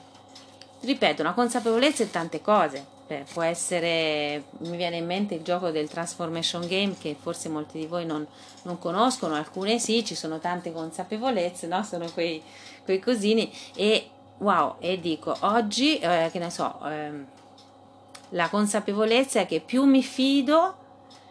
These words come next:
e più l'universo mi risponde positivamente a-, alle spe-, ai rischi che prendo. È una consapevolezza, adesso ve l'ho buttata là. E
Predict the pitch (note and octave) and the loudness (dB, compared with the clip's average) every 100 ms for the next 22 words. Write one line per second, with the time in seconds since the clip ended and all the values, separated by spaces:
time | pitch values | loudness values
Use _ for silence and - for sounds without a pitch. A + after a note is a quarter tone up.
0 | - - - B3 B3 A3+ A#3 C4 B3 E3+ | -20 -6 4 4 4 0 2 6 6 4
1 | E3 D#3+ D#3 D3+ D#3 D3+ - - - - | 4 4 4 2 2 0 -4 -14 -18 -10
2 | D3 F3+ G3 B3 G#3 F#3+ G3+ B3+ A#3 F3+ | -4 0 4 4 6 2 2 0 2 2
3 | A3 A3 - F#3 F#3 G3 G3+ G3+ G3+ G3 | 0 0 -4 -4 -2 0 -2 -2 -6 -6
4 | G3 F#3 F#3 F3 D3+ D#3 D#3+ B3+ B3 D#3+ | -6 -2 0 0 -2 -4 -2 2 2 2
5 | D3 C#3 D#3 D#3+ E3+ - F#3+ E3 F3 F#3 | -2 -2 0 0 0 -2 -2 2 2 2
6 | G3+ D#3+ D#3 - A#3 G3 D#3+ C#3 A#2+ A#2 | 0 -2 -4 -2 0 0 0 -2 -2 -2
7 | B2+ D3 D3 - - - - - - - | -2 -2 -4 -8 -20 -20 -20 -20 -20 -20
8 | - C4+ E4 C#4 G#3 F3+ F3+ E3 E3 D#3+ | -4 2 6 6 4 -2 -2 -2 -2 0
9 | D3+ C#3 - F3 A3+ - D#3 D3+ D3 - | -2 -2 -4 0 0 0 -6 -6 -8 -8
10 | D3 C#3 C#3+ B2+ - - - - C#4+ F4+ | -10 -6 -6 -6 -14 -20 -20 -4 0 2